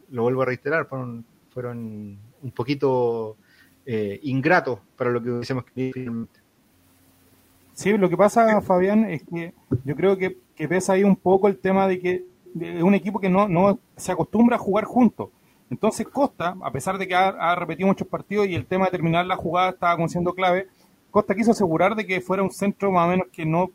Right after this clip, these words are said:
Speaker 2: no generara, eh, peligro. Evidentemente se equivocó, hubo un tema ahí, pero, pero quiso de, de no generar la, lo que decías tú, el, el contragolpe.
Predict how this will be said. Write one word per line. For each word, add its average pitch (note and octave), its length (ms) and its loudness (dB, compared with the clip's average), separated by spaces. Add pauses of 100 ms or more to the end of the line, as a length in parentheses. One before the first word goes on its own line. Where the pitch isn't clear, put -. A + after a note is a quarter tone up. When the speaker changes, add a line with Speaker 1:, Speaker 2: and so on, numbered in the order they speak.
(100)
Speaker 2:
no E3+ 140 0
generara, F3 540 0 (380)
eh, D3+ 120 -8
peligro. D3 500 -4 (440)
Evidentemente D#3 460 0
se D3+ 60 -2
equivocó, C#3+ 460 6
hubo D#3 100 6
un C#3+ 80 2
tema D#3 220 -2
ahí, F3+ 100 -2
pero, D#3+ 280 -2 (100)
pero C#3 180 -8
quiso F#3+ 320 0
de, F3+ 260 -4 (460)
de C3+ 120 -2
no F#3 140 6
generar G3+ 500 0
la, E3+ 140 -2
lo E3 180 -6
que D#3+ 60 -8
decías E3 240 -6
tú, G3+ 140 -2
el, F#3+ 200 -2
el C3+ 120 -14
contragolpe. E3 640 -2